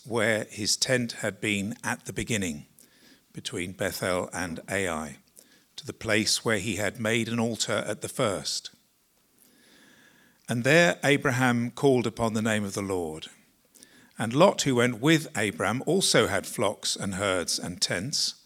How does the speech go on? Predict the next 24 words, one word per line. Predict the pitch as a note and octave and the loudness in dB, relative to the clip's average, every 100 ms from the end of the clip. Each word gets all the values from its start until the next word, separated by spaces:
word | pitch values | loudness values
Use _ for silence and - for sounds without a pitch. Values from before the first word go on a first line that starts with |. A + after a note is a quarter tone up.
| _ - - | _ -20 -8
so | - B2+ | 0 2
that | C3 C3 | 2 0
the | |
land | C3 C#3+ D3 C#3+ C#3 - - | 2 6 6 4 0 -8 -4
could | C3 | -2
not | D3 E3+ - | 2 0 2
support | - - D#3+ A#2+ G#2+ - G2 - | -2 2 4 4 2 -6 -10 0
both | B2+ D#3 C#3 | 2 4 0
of | G2 | -4
them | G2 F2 G2 | -4 -4 -6
dwelling | - A2+ A2+ G#2 G2+ | -2 0 2 0 -4
together, | G#2+ C3 B2+ G2 - - _ - - - _ _ | -2 0 2 0 -8 -16 _ -20 -20 -20 _ _
for | - | -2
their | C#3 C#3+ | 0 0
possessions | D3+ F#3 F3+ F#3+ C3 | 4 6 6 4 0
were | C#3+ | 4
so | - - F3 | 6 8 6
great | E3 E3 C3+ F2+ - - - - _ | 4 4 4 2 -6 -10 -18 -20 _
that | - D#2+ | -10 -4
they | A#2+ | -4
could | - D3 | -2 -2
not | D#3 F3+ F#2+ - - | 2 2 0 -4 -8
dwell | B2 G#2+ A2 | -2 0 0
together. | F#2+ A2 A#2+ A2 G2 D#2 | 0 -2 -2 -4 -4 -10